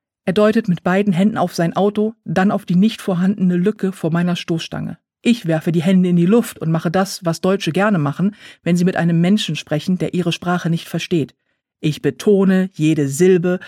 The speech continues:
als würde ich davon ausgehen, dass mein Gegenüber kurzerhand schwerhörig geworden ist, aber wir das schon hinbekommen mit der Völkerverständigung, wenn ich nur klar,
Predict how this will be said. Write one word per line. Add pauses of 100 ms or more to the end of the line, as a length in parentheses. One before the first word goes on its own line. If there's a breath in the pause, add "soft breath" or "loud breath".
(140 loud breath)
als
würde
ich
davon
ausgehen,
dass
mein
Gegenüber
kurzerhand
schwerhörig
geworden
ist, (400 loud breath)
aber
wir
das
schon
hinbekommen
mit
der
Völkerverständigung,
wenn
ich
nur
klar,